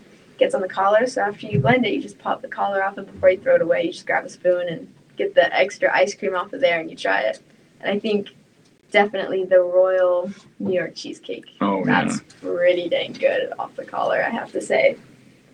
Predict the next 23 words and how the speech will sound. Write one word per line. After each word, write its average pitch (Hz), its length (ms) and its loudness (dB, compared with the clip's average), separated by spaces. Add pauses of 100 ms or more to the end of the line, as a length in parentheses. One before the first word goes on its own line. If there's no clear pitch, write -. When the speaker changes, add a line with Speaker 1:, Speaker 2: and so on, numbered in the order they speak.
(320)
Speaker 1:
With 92 120 -6
Speaker 2:
The 185 60 -2
Speaker 1:
the - 20 0
Speaker 2:
collar, 95 440 4
I 85 80 4
like, 110 240 6
Speaker 1:
cranberries. - 260 -16 (140)
Mm. 202 140 -8
Speaker 2:
can 117 140 4
I, 131 220 4
can - 280 -2
I 113 100 6
order 92 340 6
it 95 80 6
like 98 200 2
that, 101 340 2
off 95 180 -2
the - 80 2
collar? 98 440 0
Speaker 1:
No. 185 520 -6 (220)
Speaker 2:
Okay. - 300 -2
Speaker 1:
I - 140 -10
can't. - 320 -14